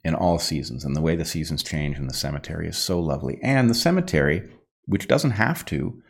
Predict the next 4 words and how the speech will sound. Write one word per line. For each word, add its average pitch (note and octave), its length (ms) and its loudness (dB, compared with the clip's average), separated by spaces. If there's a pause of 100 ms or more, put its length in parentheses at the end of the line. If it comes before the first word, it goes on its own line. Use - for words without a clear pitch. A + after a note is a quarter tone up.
(380)
has G#2+ 260 2
made, A2+ 640 4 (400)
um, F#2 680 0 (680)
a G2 380 2